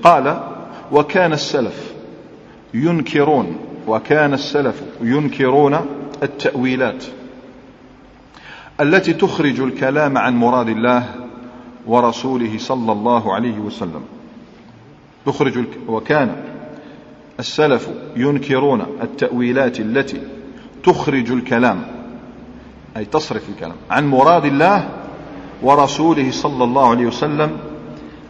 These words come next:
التي هي من نوع تحريف الكلم عن مواضعه".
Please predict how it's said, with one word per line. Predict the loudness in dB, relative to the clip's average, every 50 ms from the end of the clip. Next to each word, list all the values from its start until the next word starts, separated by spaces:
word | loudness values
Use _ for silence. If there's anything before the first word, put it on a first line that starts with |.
| 2 2
التي | 6 6 6 6 6 4 2 2 4 4
هي | 4 4
من | 2 2 0 4 6
نوع | 6 6 6 6 6 4 2
تحريف | 2 0 0 0 0 0 2 2 4 2 2 2 0
الكلم | 0 0 0 0 2 4 6 6 4 4 2
عن | -2 -2 0 2
مواضعه". | 4 6 6 6 4 2 0 -4 -8